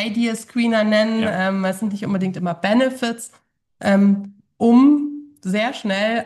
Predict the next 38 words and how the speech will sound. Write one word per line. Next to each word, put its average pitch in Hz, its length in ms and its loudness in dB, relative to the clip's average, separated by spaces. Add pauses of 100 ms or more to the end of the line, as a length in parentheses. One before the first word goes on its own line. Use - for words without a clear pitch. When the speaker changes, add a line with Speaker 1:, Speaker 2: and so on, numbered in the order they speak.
Speaker 1:
auszusortieren. 175 1080 -4
Speaker 2:
Mhm. 143 300 -4 (640)
Und, 82 360 -2
ähm, 85 320 -2
ganz 107 220 -4
andere 117 240 -2
Herangehensweise, 117 800 -4
wo 95 100 -2
wir 101 80 -4
eben 98 80 -4
noch 92 140 -6
qualitativ 120 540 -6
unterwegs 110 460 -6
waren, 101 160 0
sind 95 200 -4
wir 92 80 -2
jetzt 87 240 -8
quantitativ. 139 840 -4
Das 95 200 -6
ist - 80 -8
natürlich 98 420 -6
auch 98 60 -2
ein 95 40 -2
ganz 110 220 -4
anderes 107 300 -4
Profil, 120 580 -2
sowohl 95 300 0
wie 101 140 0
wir 104 60 0
das 92 140 -4
machen, 101 180 -4
als - 140 -4
auch 90 120 -4
was 95 160 -2
da 87 100 -4
am 87 100 -4
Ende 90 160 -2
rauskommt. 135 540 0